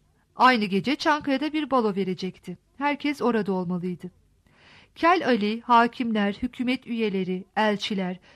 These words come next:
bütün önemli kişiler, bütün güzel kadınlar gelmeliydi. Davetiyeler elden veya telefonla son hızla dağıtılmalıydı. Herkes davete icabet etmeliydi.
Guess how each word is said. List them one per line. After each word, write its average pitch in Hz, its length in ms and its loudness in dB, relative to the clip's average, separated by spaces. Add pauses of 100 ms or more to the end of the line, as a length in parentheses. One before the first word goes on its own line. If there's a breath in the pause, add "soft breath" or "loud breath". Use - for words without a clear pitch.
(120)
bütün 381 200 -4
önemli 294 420 2
kişiler, 214 640 -2
bütün 392 300 -10
güzel 311 320 4
kadınlar 277 480 0
gelmeliydi. 226 760 -2 (920 soft breath)
Davetiyeler 349 720 4
elden 294 500 4
veya 277 220 6
telefonla 277 560 0
son 320 220 -2
hızla 269 400 0
dağıtılmalıydı. 185 840 -4 (560 soft breath)
Herkes 285 480 2
davete 233 400 4
icabet 254 460 0
etmeliydi. 185 640 -4